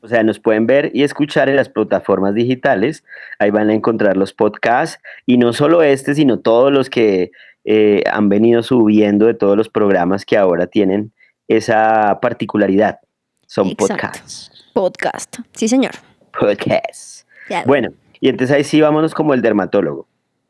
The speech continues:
Speaker 2: <laughs> ¿Al grano?
Speaker 1: Al grano.
Speaker 2: <laughs> Qué sabroso, pues.
Speaker 1: Pero entonces, como tomando un poquito el tema de la vez pasada, te tengo una súper pregunta. A mí que me gusta preguntar.
Speaker 2: Mm,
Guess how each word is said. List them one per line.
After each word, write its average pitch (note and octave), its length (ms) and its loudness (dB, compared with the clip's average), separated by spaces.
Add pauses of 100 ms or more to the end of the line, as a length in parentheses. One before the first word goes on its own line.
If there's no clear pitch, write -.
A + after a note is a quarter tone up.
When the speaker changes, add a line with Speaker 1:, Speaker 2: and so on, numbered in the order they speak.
Speaker 2:
<laughs> G4+ 920 -2
¿Al C#4+ 160 0
grano? C4+ 320 2 (420)
Speaker 1:
Al A2+ 120 0
grano. G2+ 360 0
Speaker 2:
<laughs> - 60 0 (2500)
Qué C4 160 2
sabroso, A#3+ 480 0
pues. - 360 -10 (200)
Speaker 1:
Pero C3+ 160 2
entonces, C3+ 480 0 (680)
como D3 280 0
tomando B2+ 320 2
un A#2+ 40 -6
poquito C#3+ 400 -2
el D3 80 -6
tema C#3 260 0
de C#3 40 0
la C#3 100 4
vez A#2 120 0
pasada, A#2+ 440 0
te A2 100 -14
tengo G#2 260 0
una G#2+ 260 0
súper A#2 320 -4
pregunta. G2 500 -2
A E2+ 60 -4
mí G2 160 -4
que - 100 -6
me C#3 100 0
gusta - 280 -2
preguntar. G#2 520 -2 (720)
Speaker 2:
Mm, D4+ 160 2